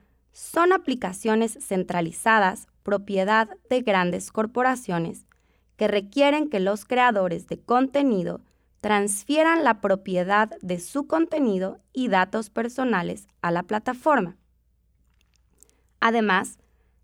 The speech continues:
cada aplicación vive en su propio mundo centralizado, haciendo que lleve mucho tiempo y sea un desafío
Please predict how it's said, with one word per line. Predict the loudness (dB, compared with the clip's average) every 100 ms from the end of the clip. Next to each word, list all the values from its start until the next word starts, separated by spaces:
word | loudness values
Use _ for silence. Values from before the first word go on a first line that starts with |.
| _
cada | 2 4 6
aplicación | 4 2 -2 -2 -2 -4 -4 -6 _ _ _ _
vive | -4 0 2 2 0
en | -2 -2
su | -2 -10
propio | -2 0 2 2
mundo | 2 2 0 -2 -4
centralizado, | -4 -6 -2 -2 -2 -2 2 2 0 -10 _ _ _ _ _
haciendo | -4 -2 0 2 2 -2
que | -4
lleve | 0 0 0
mucho | 0 -2 0 -4
tiempo | -2 -2 -2 -4 -8 _ _ _ _
y | -12 -10
sea | 0 2 4
un | 4 4
desafío | 4 2 -4 -4 -4 -2 -4